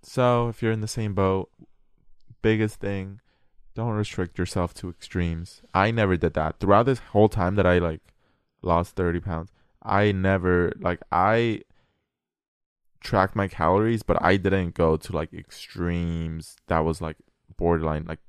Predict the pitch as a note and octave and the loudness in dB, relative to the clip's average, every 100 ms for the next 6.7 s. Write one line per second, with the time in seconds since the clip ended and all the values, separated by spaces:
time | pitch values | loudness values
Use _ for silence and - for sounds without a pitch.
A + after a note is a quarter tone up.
0 | - - E2+ F#2+ E2+ D#2+ E2+ D2 - E2 | -16 -10 -6 -4 -4 -4 -4 -4 -6 -12
1 | - _ F2+ F#2 F2+ F2 D#2+ F2 F2 G#2+ | -14 _ 0 2 2 2 2 2 2 0
2 | G2+ A2 A2 - _ - - D2+ D#2 - | 0 2 2 -2 _ -20 -6 0 0 -2
3 | D#2 - G2 G2 F#2+ F#2 F2+ F2 _ _ | -6 -2 2 2 4 4 2 0 _ _
4 | _ _ _ _ _ _ - _ - F2+ | _ _ _ _ _ _ -20 _ -2 0
5 | E2 E2 D#2+ - E2+ G2+ G2 E2 F2 E2+ | 2 0 -4 -14 -2 2 4 4 2 2
6 | E2 E2 D#2+ F2 F2 E2 | 0 -4 0 2 2 -2